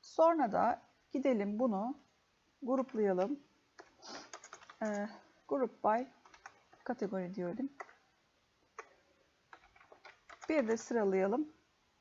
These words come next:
Yine çoktan aza doğru görmüş oluruz. Sipariş tutarı ve senlik diyelim.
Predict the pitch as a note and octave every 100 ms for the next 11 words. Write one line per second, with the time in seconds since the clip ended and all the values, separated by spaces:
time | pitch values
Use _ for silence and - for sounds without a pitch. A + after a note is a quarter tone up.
0 | - A#3+ G#3 - - - G#3 G#3 G3+ F#3
1 | F3+ F3+ F#3 F3+ F#3+ - F3 F#3 B3 -
2 | - - _ _ _ _ - - _ -
3 | _ _ _ _ _ _ _ _ - -
4 | A#3+ G3 F#3 G3 - - F#3+ F#3 A3 A#3+
5 | - - _ - - - - G#3+ - F#3+
6 | F#3+ G#3+ G#3+ F3 -